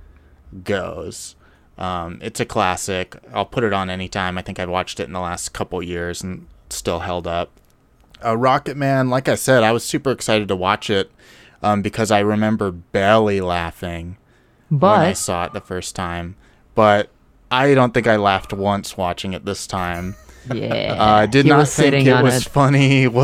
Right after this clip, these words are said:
Speaker 1: whatsoever. Um, there's a lot I appreciate about the jokes. Um, there are a lot of, uh,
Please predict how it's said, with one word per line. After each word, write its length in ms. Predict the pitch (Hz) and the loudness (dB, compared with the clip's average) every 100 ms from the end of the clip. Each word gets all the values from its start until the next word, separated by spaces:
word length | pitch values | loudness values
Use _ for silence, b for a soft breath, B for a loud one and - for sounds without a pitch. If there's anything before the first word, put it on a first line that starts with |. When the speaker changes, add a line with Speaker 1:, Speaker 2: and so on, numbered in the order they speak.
| 139 - 131 | 2 2 4
Speaker 1:
whatsoever. 680 | 113 110 113 123 135 143 139 B B B B - | 6 6 4 4 6 6 2 B B B B -2
Um, 640 | 127 131 127 127 123 135 139 | 4 8 8 8 4 0 4
there's 220 | 185 214 | 6 6
a 40 | |
lot 240 | 208 175 135 | 6 4 4
I 100 | 151 | 4
appreciate 680 | 127 - 127 - 151 139 | 2 0 0 2 2 2
about 540 | 135 131 127 127 - - _ - _ | 4 6 4 2 -6 -20 _ -20 _
the 100 | 131 | -8
jokes. 760 | 113 123 127 123 - - - - - | 0 4 4 4 -2 -10 -12 -16 -6
Um, 580 | 113 104 95 95 95 98 _ | -2 0 -2 -4 -6 -10 _
there 140 | 117 117 | 4 6
are 160 | 117 | 6
a 80 | 113 | 4
lot 200 | 107 107 | 4 2
of, 200 | 104 95 | 0 -2
uh, 300 | 107 101 98 | -2 0 -2